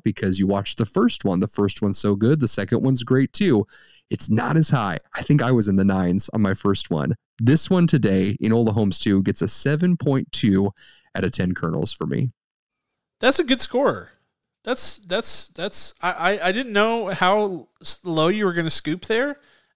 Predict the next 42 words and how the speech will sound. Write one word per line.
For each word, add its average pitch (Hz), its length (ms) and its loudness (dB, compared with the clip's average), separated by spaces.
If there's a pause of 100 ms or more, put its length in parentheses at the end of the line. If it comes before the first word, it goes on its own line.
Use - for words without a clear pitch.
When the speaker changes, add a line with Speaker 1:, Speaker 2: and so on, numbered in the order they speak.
(140)
Speaker 2:
and, 165 420 0
uh, 151 400 0 (300)
I'm, 185 320 0 (120)
I'm 175 240 -4
relieved 156 540 -6 (240)
'cause 135 220 -8 (160)
I, 131 80 -10
I 127 60 -10
Speaker 1:
Okay. 139 120 0 (120)
Speaker 2:
didn't, - 180 -6
I 151 80 -4
didn't 160 180 -6
wanna 139 280 -8 (160)
have 147 140 -14
a 131 60 -14
fist - 340 -4
fight 110 280 -10
or 113 80 -12
something, 113 480 -10 (500)
um, 110 460 -14 (520)
over 139 200 -8
this 127 180 -8
movie. 127 260 -12
So - 160 -2
I 165 60 -2
feel, 208 160 -2
I 165 160 -6
feel 147 140 -6
like 269 100 -8
that's - 160 -6
a 226 60 -8
good 214 100 -4
score. 202 380 -6
I - 20 -10
think 208 220 -12
seven 185 260 -4
point 185 220 -10
two 165 160 -6
is 180 100 -8
very 156 220 -8
respectable. - 560 -14 (520)
Speaker 1:
You 190 140 6